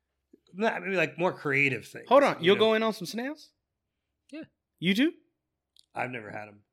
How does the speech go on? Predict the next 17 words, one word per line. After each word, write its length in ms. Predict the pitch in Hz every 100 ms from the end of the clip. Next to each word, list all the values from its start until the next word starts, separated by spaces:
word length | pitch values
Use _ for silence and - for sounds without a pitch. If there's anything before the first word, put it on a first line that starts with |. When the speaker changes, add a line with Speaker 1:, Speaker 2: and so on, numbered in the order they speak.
| -
Speaker 2:
Oh. 220 | 78 - _
Speaker 3:
What? 160 | 214 339 359 _ _ _ _ _
Speaker 2:
Pass. 400 | - 95 92 -
Speaker 3:
Yeah, 120 | 226
I'll 60 | 196
go, 80 | 120
dude, 200 | 120 110
I'll 80 | 147
go 80 | 123
on 100 | 90
snails. 340 | 98 139 - -
Speaker 2:
Nope. 200 | 175 - _ _ _ -
Speaker 3:
Go 80 | 87
hard 140 | 123 135
on 60 |
that 100 | 92
shit. 260 | - 95